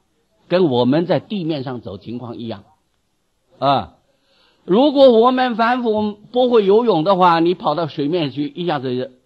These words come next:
沉下去了。他呀，走在水面上，在水平线上啊，跟走地面一样，逆水与地，逆水入地，这是第九。第十啊，入地如水。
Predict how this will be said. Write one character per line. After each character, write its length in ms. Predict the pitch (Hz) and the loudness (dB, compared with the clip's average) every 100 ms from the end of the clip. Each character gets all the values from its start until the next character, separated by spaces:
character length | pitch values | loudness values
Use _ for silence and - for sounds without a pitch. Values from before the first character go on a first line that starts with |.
| _ - | _ -20
沉 220 | - 123 | -10 -8
下 160 | 120 107 | -6 -8
去 120 | 95 | -12
了。 180 | 85 78 _ _ _ _ _ _ _ _ | -18 -20 _ _ _ _ _ _ _ _
他 260 | - 214 226 | -2 0 2
呀， 240 | 160 107 _ _ _ _ | -2 -6 _ _ _ _
走 320 | 165 156 160 | 0 2 2
在 180 | 202 160 | 0 -2
水 360 | - 147 135 | -4 -4 -4
面 260 | 143 202 151 | -2 -2 -2
上， 180 | 147 139 | -2 -4
在 140 | 143 | -6
水 240 | 123 120 113 | -8 -8 -6
平 180 | 131 | -4
线 220 | 165 156 123 | -4 -4 -4
上 180 | 104 | -8
啊， 120 | 85 - _ _ _ | -10 -16 _ _ _
跟 240 | 180 190 | -4 -4
走 200 | 139 120 | -4 -8
地 280 | 113 160 208 | -8 -8 -6
面 280 | 156 160 123 | -4 -4 -6
一 120 | 143 | -6
样， 180 | 143 117 _ _ _ _ _ _ | -6 -8 _ _ _ _ _ _
逆 260 | - 190 156 | -10 -4 -4
水 220 | 107 143 | -6 -8
与 240 | 143 85 95 | -8 -12 -12
地， 280 | 196 190 - _ _ _ _ _ | -8 -8 -12 _ _ _ _ _
逆 160 | - 190 | -4 -2
水 160 | 143 156 | 0 0
入 240 | 139 123 | 0 -2
地， 300 | 139 196 - | -2 -4 -4
这 100 | 135 | -8
是 80 | 139 | -8
第 180 | 127 135 | -8 -10
九。 320 | 117 139 160 _ _ _ _ _ _ | -4 -6 -6 _ _ _ _ _ _
第 180 | 269 285 | -6 -6
十 240 | 170 175 | -4 0
啊， 280 | 226 180 95 _ _ _ _ _ | 2 2 -2 _ _ _ _ _
入 440 | - 254 339 302 226 | -6 -2 -2 -2 -4
地 240 | 254 254 | -6 -2
如 360 | 185 156 175 226 | 0 2 0 -2
水。 460 | - 151 190 - | -2 0 0 -2